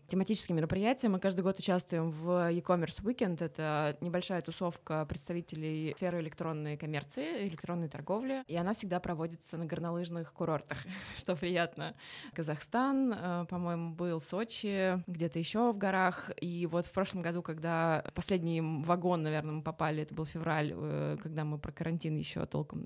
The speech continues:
ничего не знали и думали, что слово «коронавирус» вообще никогда нас не коснется, мы успели съездить на последнее мероприятие двадцать двадцать, э, как раз-таки на горнолыжный курорт Казахстана. И вот линейку, которую мы делали там, мы были спонсором мероприятия, соответственно, мы брендировали,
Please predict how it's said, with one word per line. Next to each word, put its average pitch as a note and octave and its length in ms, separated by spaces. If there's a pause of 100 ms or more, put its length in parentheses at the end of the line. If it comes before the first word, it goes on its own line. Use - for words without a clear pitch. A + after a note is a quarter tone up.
(100)
ничего D#3+ 240
не D#3+ 100
знали D#3+ 340
и D#3 160
думали, E3 320
что D3+ 420
слово D#3+ 500 (240)
«коронавирус» F3+ 600
вообще D#3+ 260
никогда D#3+ 320
нас E3 200
не E3+ 80
коснется, G#3 600
мы F3 300
успели F3+ 340
съездить E3 340
на E3 100
последнее E3 360
мероприятие D3+ 480
двадцать C#3+ 320
двадцать, F#3+ 480
э, D3+ 360
как - 140
раз-таки E3+ 380
на E3 180
горнолыжный E3 480
курорт D#3 320
Казахстана. F3 720
И E3+ 200
вот E3 180
линейку, F#3 380
которую E3 320
мы E3 80
делали D#3 460 (360)
там, B3 300
мы G#3+ 140
были F#3 120
спонсором F3+ 460
мероприятия, F#3+ 600
соответственно, E3 440
мы D3+ 120
брендировали, D#3 800